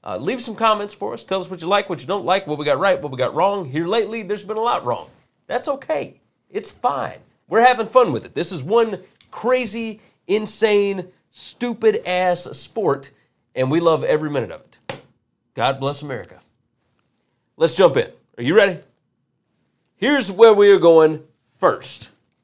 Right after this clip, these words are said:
Michigan going to Happy Valley,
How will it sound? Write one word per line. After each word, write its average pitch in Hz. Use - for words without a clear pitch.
Michigan 190
going 185
to 262
Happy 180
Valley, 120